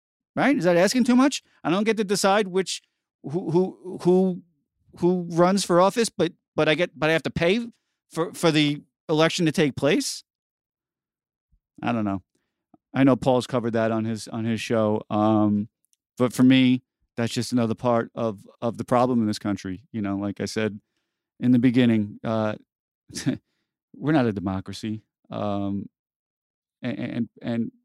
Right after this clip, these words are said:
we're not nearly as free as people think. We, we, we have rules for everything. Uh, you have to ask for permission to drive a car.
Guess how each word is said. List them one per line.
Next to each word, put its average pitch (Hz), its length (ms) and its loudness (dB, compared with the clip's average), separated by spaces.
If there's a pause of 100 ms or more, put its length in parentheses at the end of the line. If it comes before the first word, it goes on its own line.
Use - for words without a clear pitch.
(220)
we're 131 160 0
not 127 240 2
nearly 117 380 4
as 104 100 2
free 104 240 0
as 101 80 0
people 101 280 -6
think. 101 340 -6
We, 113 120 -4
we, 113 220 -6
we 120 160 -2
have 110 260 -2
rules 113 300 0
for - 120 -2
everything. 95 480 -4 (520)
Uh, 98 80 -6
you 107 160 -4
have 113 100 -2
to 117 100 -6
ask 110 160 -4
for 113 100 -10
permission 107 420 -4
to 95 60 -6
drive 104 260 -2
a 95 40 -8
car. 101 400 -4